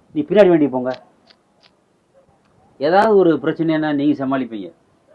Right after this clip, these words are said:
ஏன்னா பின்னாடி வண்டியில எந்த தமிழ்நாடு போலீஸ் ஆஃபீஸரும் இல்ல. உடனே அசோக்குமார் சார் இறங்கி போறாரு. கிருஷ்ணசாமியும், அஹ், இன்னொ-, இன்னொரு ஹெட் கான்ஸ்டபிள் ரெ-, ரெண்டு பேர் மட்டும் இ-, இவருக்கு அசோக்குமாருக்கு பின்னாடி போறாங்க பழனிசாமி.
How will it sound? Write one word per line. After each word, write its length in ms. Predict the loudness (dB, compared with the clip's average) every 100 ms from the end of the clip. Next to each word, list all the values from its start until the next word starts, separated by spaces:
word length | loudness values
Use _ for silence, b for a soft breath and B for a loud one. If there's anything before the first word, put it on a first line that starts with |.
| _ _ _ _ _ _
ஏன்னா 140 | -8 -6
பின்னாடி 360 | -4 -2 2
வண்டியில 280 | 0 2 2
எந்த 280 | 2 0 -2
தமிழ்நாடு 380 | 0 0 0 0
போலீஸ் 260 | -2 0
ஆஃபீஸரும் 360 | -2 -2 -6 -6
இல்ல. 320 | -6 -8 -8 _ _ _ _ _ _ _ _ _ _
உடனே 260 | -10 -4 -2
அசோக்குமார் 520 | -2 -2 -2 4 4
சார் 220 | 4 0
இறங்கி 360 | 2 0 0 -2
போறாரு. 580 | -4 0 0 0 -4 -8 -16 _ -16
கிருஷ்ணசாமியும், 880 | -12 -6 -4 -4 -4 -4 -4 -4 -4 -8 _ _ _
அஹ், 680 | -10 -6 -4 -4 -6 -8 -8
இன்னொ-, 360 | -8 -6 -6 -6
இன்னொரு 600 | -2 0 2 2 2 2
ஹெட் 180 | -2 -4
கான்ஸ்டபிள் 420 | -6 -6 -8 -14 -18 _ _ _
ரெ-, 180 | -8 -8 -6
ரெண்டு 200 | 0 2
பேர் 100 | 2
மட்டும் 300 | 2 2 2
இ-, 260 | 2 0
இவருக்கு 520 | 0 0 2 0 -2 -4
அசோக்குமாருக்கு 680 | -6 -6 -6 -4 -6 -10
பின்னாடி 200 | -12 -10
போறாங்க 240 | -10 -12 -6
பழனிசாமி. 480 | -6 -4 -8 -10